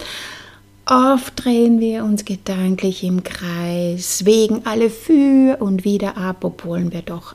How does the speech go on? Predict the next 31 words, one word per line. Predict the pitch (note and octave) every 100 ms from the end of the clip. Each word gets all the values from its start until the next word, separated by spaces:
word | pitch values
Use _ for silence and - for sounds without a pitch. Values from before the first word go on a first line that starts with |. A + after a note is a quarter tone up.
| -
eigentlich | - - F3 G3+ D#3+ D#3 -
eh | G#3+ G#3+
wissen, | G#3 G#3 - G#3+ G#3 - - - - - - -
da | - -
kommen | - - F#3+ F3+ F#3
wir | E3+
jetzt | - - -
nicht | G3 F#3+
drum | F#3 F3+ E3+
rum | F#3 G#3
und | F#3+ F3
diese | E3+ F3 F3
eine | D#3+ D#3+
Sache, | - D3 - F#3 F3 -
die | E3+ D#3 E3
muss | D3+ F3
jetzt | F3+ F3 -
einfach | E3 E3+ F3
erledigt | F3+ E3 F#3 F#3 F#3+
werden. | - - -
Und | - E3+ - - - _ _ -
dann | F#3+ F3+ A#3+
stelle | C4 - G3 G3
ich | G3
mir | G3
immer | F#3 F#3 F#3
eine | G#3 A3 B3+
Frage. | - E3+ E3 - C#4+ - _ _ _ _ _ _ - - - - - - -
Bin | E4
ich | G4+ F#4 -
bereit, | A3+ - F3 D#3+ D3 C3+ - - - -